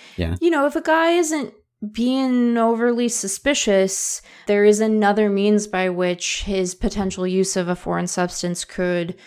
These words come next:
Speaker 2: maybe not be officially proven, but would at least give future umpiring crews something to look for, right? Like if,
Speaker 1: Mm-hmm.
Speaker 2: you know, we'll just, we'll stick with Bauer just for,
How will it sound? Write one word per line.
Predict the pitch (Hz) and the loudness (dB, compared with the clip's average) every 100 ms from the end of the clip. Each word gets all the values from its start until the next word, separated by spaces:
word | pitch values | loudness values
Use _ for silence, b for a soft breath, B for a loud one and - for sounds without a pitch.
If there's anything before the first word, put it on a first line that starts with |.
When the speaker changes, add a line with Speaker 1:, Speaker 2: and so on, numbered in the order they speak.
| B B B | B B B
Speaker 2:
maybe | 339 339 | -2 0
not | 277 214 - | 0 -2 -2
be | 190 180 - - | -2 -2 -4 -6
officially | 196 - 208 208 202 185 175 170 165 - _ _ | -6 0 0 0 -2 0 -2 -2 -4 -8 _ _
proven, | - - 214 220 262 277 269 | -10 -2 0 2 0 0 2
but | 202 190 | 2 0
would | 180 185 | 0 0
at | 185 | 0
least | 180 196 196 - 202 | -2 -4 -4 -10 -6
give | 180 180 175 170 - B B _ | -2 0 -2 -6 -16 B B _
future | - 185 180 180 175 170 - | -8 -6 -4 -2 0 0 -2
umpiring | 175 175 180 185 202 202 | -4 -2 0 0 0 0
crews | - 208 208 | 2 2 2
something | 180 180 175 | -2 -2 -6
to | - | -6
look | 156 160 - | -8 -8 -8
for, | - 208 226 | -4 -2 -2
right? | 233 185 196 | -2 -2 0
Like | 185 180 | -2 -2
if, | 175 175 | -2 0
Speaker 1:
Mm-hmm. | 202 208 B B - | -2 -2 B B -6
Speaker 2:
you | 247 | -2
know, | 180 185 202 233 | 0 -2 -4 -4
we'll | 247 | -4
just, | 269 302 - | -2 -4 -6
we'll | 226 262 | -4 -2
stick | - - - 311 | -2 -4 -2 -2
with | 277 233 | -2 0
Bauer | 190 185 185 | 2 2 0
just | 180 - | -4 -8
for, | - 185 | -12 -16